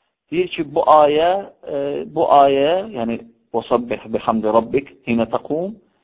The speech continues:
yəni namaz qılanın sözüdür, mənası odur ki, namaz qılanın sözüdür, yəni,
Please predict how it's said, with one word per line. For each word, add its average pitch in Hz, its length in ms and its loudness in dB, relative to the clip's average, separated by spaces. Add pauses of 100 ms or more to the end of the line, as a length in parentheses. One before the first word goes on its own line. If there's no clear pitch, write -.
(360)
yəni 135 200 2
namaz 156 400 4
qılanın 143 300 0
sözüdür, 120 580 -4
mənası 110 440 0
odur 120 180 -4
ki, 160 200 -12
namaz 131 260 4
qılanın 127 260 2
sözüdür, 113 300 -6
yəni, 104 440 -6